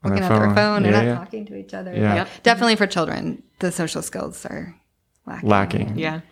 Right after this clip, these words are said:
Speaker 3: And, and I think that goes hand in hand with communication
Speaker 2: Mm-hmm.
Speaker 3: because it's that back and forth exchange with another person, not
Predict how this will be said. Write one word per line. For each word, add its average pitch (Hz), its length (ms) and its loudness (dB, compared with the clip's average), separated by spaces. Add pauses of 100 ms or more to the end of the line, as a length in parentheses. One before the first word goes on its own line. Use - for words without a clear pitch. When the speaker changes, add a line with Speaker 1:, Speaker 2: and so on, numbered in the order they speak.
Speaker 3:
And, 240 260 2
and 208 200 4
I 214 80 4
think 196 180 0
that 175 120 2
goes 170 180 2
hand 170 140 2
in 160 80 0
hand 165 180 2
with 156 120 -4
communication 151 760 0
Speaker 2:
Mm-hmm. 180 500 0
Speaker 3:
because 156 280 0
it's - 120 -6
that - 180 2
back 147 200 2
and 147 120 0
forth 151 220 2
exchange 147 440 0
with 147 80 -2
another 151 260 2
person, 151 540 2
not 147 440 -2